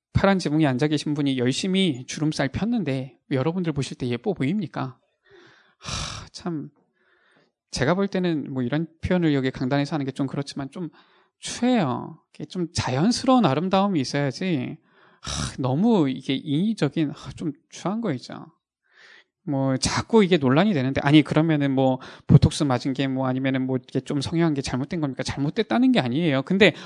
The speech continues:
어느 시간에 지금 그거 하고 있었느냐? 지금 이게 지금 우리 온 국민들의 어떻게 보면은 이 답답한 부분 아닙니까? 자, 중요한 건 사람들이 하나님 떠나니까 모든 관심이 여기로 가는 거예요.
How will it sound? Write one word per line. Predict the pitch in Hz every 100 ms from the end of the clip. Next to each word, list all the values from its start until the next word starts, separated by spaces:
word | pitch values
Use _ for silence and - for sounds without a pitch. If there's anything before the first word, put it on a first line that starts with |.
| -
어느 | 127 165 247
시간에 | - 269 254
지금 | 247 180
그거 | 151 139 180
하고 | 226
있었느냐? | 226 - 165 156
지금 | 151 147 131
이게 | 127 180 247
지금 | - 147 151
우리 | 135 143
온 | 139 139
국민들의 | - 135 180 160 135 139
어떻게 | 131 -
보면은 | 151 143 127 147 131 - - -
이 |
답답한 | - 160 127 - 175
부분 | 190 202
아닙니까? | 127 120 180 - 156 156 _ _ _ _ _ _ _ - - -
자, | - - -
중요한 | - 151 147 190 156
건 | 120 76 - _ -
사람들이 | - - 277 294 277 170 147 226 - -
하나님 | - 277 285 277 269
떠나니까 | 277 277 269 143 196 147 - -
모든 | - 180 294 320 320 302 302
관심이 | 285 139 123 160 180 -
여기로 | 139 131 160
가는 | 123 123
거예요. | 139 135 -